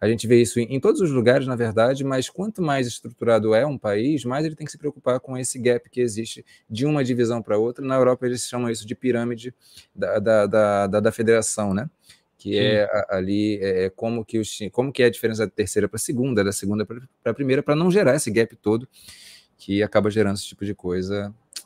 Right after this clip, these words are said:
Speaker 1: Enfim, fica pra reflexão também, Sérgio.
Speaker 2: É, até porque, justamente, né, ju-, como ele tava tirando do próprio bolso, esse corte de custos aí da, da, da,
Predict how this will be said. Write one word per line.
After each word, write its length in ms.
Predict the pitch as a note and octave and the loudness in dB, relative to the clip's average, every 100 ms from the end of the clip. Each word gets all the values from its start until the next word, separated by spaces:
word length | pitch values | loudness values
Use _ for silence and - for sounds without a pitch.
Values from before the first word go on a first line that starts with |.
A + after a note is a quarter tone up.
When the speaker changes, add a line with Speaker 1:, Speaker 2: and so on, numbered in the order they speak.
| _ | _
Speaker 1:
Enfim, 240 | G#2+ - - | -16 -16 -20
fica 320 | _ G2 G2+ G2 | _ -6 -2 -2
pra 160 | G2 | -2
reflexão 460 | G2 F#2+ F2+ - F#2+ | -6 -6 -10 -8 -8
também, 160 | F#2 E2 | -10 -12
Sérgio. 240 | - _ _ _ _ _ _ _ _ | -20 _ _ _ _ _ _ _ _
Speaker 2:
É, 320 | - G#2+ F#2+ | -6 -6 -8
até 140 | G#2 A2+ | -6 -4
porque, 440 | C#3 - B2+ C3+ | -4 -2 -2 -2
justamente, 560 | C3+ - F3 C3 B2 G#2 | -4 -6 -4 -4 -4 -6
né, 220 | G#2 G#2+ | -6 -6
ju-, 200 | G#2+ A#2+ F#2 - - G2+ | -8 -10 -16 -18 -16 -4
como 180 | C3+ D3+ | 0 2
ele 80 | |
tava 180 | C#3+ C#3 | 4 2
tirando 260 | C3+ B2+ C3 | 2 -2 -2
do 120 | B2+ | -6
próprio 400 | - C#3 D3 D3+ | 0 0 0 -2
bolso, 420 | A2+ A#2 D3+ - | -2 -2 -4 -6
esse 200 | A2 - | -8 -6
corte 340 | A#2 A#2+ B2+ B2 | -4 -4 -4 -6
de 100 | A#2 | -8
custos 320 | - A#2 A2 | -8 -8 -4
aí 140 | A2 | -4
da, 220 | G#2 G#2+ G2+ | -2 -2 -2
da, 280 | G2+ G2 | -4 -6
da, 320 | F#2 G2 F#2+ | -6 -10 -10